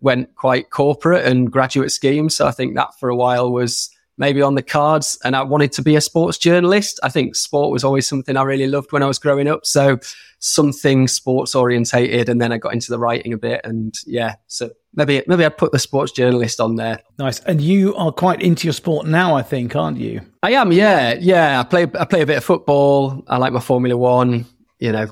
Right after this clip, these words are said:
Speaker 1: I'm not very good at other things, but I've, uh, yeah, played a bit of tennis, started getting into a bit of climbing, given we're in Ilkley and there's a bit of that to be done. So yeah, anything that keeps me busy.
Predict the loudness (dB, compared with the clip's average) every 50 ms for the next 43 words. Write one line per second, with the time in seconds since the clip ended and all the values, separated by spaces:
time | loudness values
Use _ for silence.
0 | -6 -6 -4 -4 -2 -4 -4 -2 -2 -4 -4 -4 -4 -4 -4 -4 -4 -6 -6 -6
1 | -6 -4 -4 -4 -6 -6 -4 -4 -2 -2 -4 -6 -10 -12 -10 -8 -6 -4 -4 -2
2 | -2 -2 -2 -2 -2 -2 -4 -4 -4 -4 -4 -2 -2 -4 -6 -6 -6 -4 -2 0
3 | 2 2 2 0 -2 -4 -8 -10 -12 -8 -2 -2 0 0 0 0 0 0 0 0
4 | -2 -2 0 0 -2 0 0 -2 -2 -2 -2 -2 0 2 2 4 4 4 4 4
5 | 4 4 4 2 0 -2 -4 -2 0 2 2 2 2 2 2 2 0 0 -2 -2
6 | -2 0 2 2 2 2 2 0 0 -2 0 0 0 0 -2 -2 -4 -10 -8 -8
7 | -6 -2 0 0 0 0 0 -2 -6 -6 -4 -2 -2 0 0 -2 -2 -4 -6 _
8 | _ _ _ _ _ -2 0 0 0 0 -2 -4 -4 -4 -2 -2 -2 0 -2 -4
9 | -4 -4 -4 -6 -6 -6 -8 -10 -12